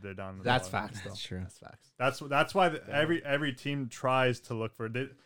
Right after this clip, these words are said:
Speaker 1: even for Inter, like,
Speaker 2: I wouldn't
Speaker 1: they,
Speaker 2: be surprised,
Speaker 1: they
Speaker 2: yeah.
Speaker 1: try looking for dirt on Inter. They try
Speaker 2: Uh-huh.
Speaker 1: looking for dirt on Juventus. For these, those two teams, A C Milan, not so much. But for those two teams, if they could find something on them, they're gonna s-, they'll send them down. They don't give a shit.
Speaker 3: It's because there's so much history in the club, in the league, in Serie A that all these teams are like,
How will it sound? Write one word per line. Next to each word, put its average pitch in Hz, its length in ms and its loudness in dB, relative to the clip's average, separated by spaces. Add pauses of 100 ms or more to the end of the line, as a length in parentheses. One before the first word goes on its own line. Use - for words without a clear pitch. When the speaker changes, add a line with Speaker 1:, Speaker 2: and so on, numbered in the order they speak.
(200)
Speaker 1:
even 156 180 4
for 160 140 2
Inter, 131 180 2
like, 107 100 0
Speaker 2:
I 147 80 8
wouldn't 175 140 10
Speaker 1:
they, 170 40 6
Speaker 2:
be 151 40 4
surprised, 127 360 4
Speaker 1:
they 139 60 4
Speaker 2:
yeah. 110 100 2
Speaker 1:
try 151 160 8
looking 143 300 2
for 127 160 -2
dirt 117 240 0
on 110 100 -2
Inter. 107 220 -4
They 107 120 -2
try 123 120 0
Speaker 2:
Uh-huh. 123 80 2
Speaker 1:
looking 120 220 -4
for 117 100 -6
dirt 110 260 -2
on 107 240 -4
Juventus. 107 380 -8 (480)
For 139 60 -2
these, 139 140 0
those 139 360 0
two 175 160 2
teams, 165 380 -2
A 139 120 0
C 170 140 -2
Milan, 156 240 0
not 131 180 2
so 127 100 -2
much. 127 340 -4 (540)
But 131 120 -6
for 135 80 -2
those 143 180 4
two 165 160 -2
teams, 151 300 -2
if 117 100 -2
they 135 100 2
could 139 140 -4
find 131 240 -2
something 143 180 -6
on 143 120 -2
them, 135 100 -2
they're 113 120 0
gonna 113 120 -2
s-, - 120 -6
they'll 113 200 -2
send 107 220 -6
them 98 100 -8
down. 92 200 -10
They 101 80 -6
don't 101 120 -8
give 95 120 -10
a - 20 -12
shit. - 100 0
Speaker 3:
It's 113 120 0
because 156 200 4
there's 147 140 2
so - 80 2
much 180 180 0
history 135 260 4
in 120 60 4
the 110 60 2
club, 110 400 0
in 113 180 -2
the 107 60 2
league, 107 260 4
in 101 140 2
Serie 98 240 0
A 98 140 4
that 98 200 0
all 107 140 4
these 117 160 2
teams 107 320 0
are 98 80 2
like, 92 240 -4